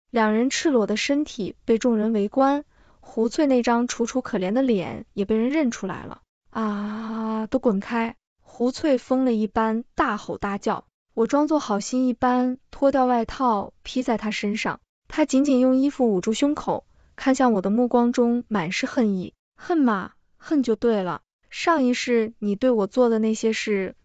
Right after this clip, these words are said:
可比这可恨多了。”胡翠和刘存银在河边乱搞的事瞬间传遍了村子。“这还是大学生呢，这么放荡，还没结婚就跟人搞上了，等结了婚还指不定怎么样呢。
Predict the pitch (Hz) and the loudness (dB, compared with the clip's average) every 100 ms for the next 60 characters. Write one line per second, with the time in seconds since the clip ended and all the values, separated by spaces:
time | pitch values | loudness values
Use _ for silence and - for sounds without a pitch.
0 | - - 226 202 208 - 208 226 208 214 | -14 -6 -4 -2 -4 -4 -4 -2 -2 0
1 | 208 202 190 - _ _ _ - 247 269 | 0 0 -2 -8 _ _ _ -4 -2 0
2 | 349 311 - 247 233 254 - 240 226 208 | 2 2 2 2 2 2 0 2 2 2
3 | 202 226 - _ - 233 - 214 240 262 | 0 -2 -6 _ 0 0 0 -2 2 2
4 | 285 277 226 190 - 190 - 214 196 - | 2 2 2 -2 -4 -6 -2 -4 -4 -10
5 | - - 285 226 220 220 - 196 214 202 | -6 0 2 2 0 -2 -4 -2 -2 -2
6 | - 208 196 - - _ _ - 320 247 | -4 -6 -6 -8 -16 _ _ -2 0 0
7 | 233 285 269 233 202 196 233 247 233 185 | 0 0 0 0 -2 -2 0 0 0 -4
8 | - _ _ 285 220 208 - 247 220 226 | -10 _ _ 0 2 2 0 0 0 -2
9 | - _ _ - 247 247 247 233 233 - | -2 _ _ -2 2 4 4 2 2 2
10 | 247 247 254 - - 247 247 240 247 175 | 2 2 0 -4 -2 2 4 2 0 -2
11 | - 233 208 185 - _ - _ - 208 | 0 0 0 -2 -8 _ -20 _ -2 0
12 | 214 254 262 262 269 269 233 214 214 - | 4 4 4 4 2 2 0 0 0 -2
13 | - 247 240 196 175 196 254 254 208 175 | 0 0 0 0 0 0 2 2 0 -4